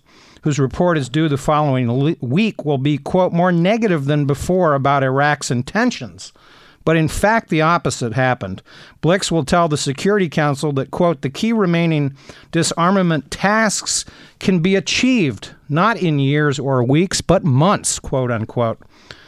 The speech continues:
Here is what Blix told the Security Council on the seventh of March, two thousand and three. By the way, this is ten days before Bush's infamous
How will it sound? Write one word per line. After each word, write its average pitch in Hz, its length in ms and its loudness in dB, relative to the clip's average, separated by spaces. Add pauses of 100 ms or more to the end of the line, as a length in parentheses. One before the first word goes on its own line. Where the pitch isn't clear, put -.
(240)
Here 233 200 2
is 208 160 2
what 175 280 0
Blix 175 320 -6
told 233 400 0
the 156 80 -2
Security 156 500 -2
Council 156 480 0
on 123 140 0
the 123 80 -2
seventh 143 400 0
of 104 100 -4
March, 143 540 0 (580)
two 196 180 2
thousand 151 380 2
and 120 100 -2
three. 180 280 0 (420)
By 185 140 4
the 180 60 2
way, 180 100 2
this 160 160 0
is 147 100 -2
ten 180 320 0
days 165 300 2
before 143 320 0
Bush's 135 400 0
infamous 135 520 -4